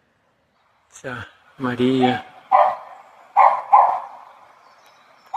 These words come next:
Прекрасна. І пальма.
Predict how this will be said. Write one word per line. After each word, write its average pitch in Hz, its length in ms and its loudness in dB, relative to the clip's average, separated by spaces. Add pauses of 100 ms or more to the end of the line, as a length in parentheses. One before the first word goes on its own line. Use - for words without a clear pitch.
(460)
Прекрасна. 127 840 -6 (3000)
І 143 80 -18 (120)
пальма. 120 680 -12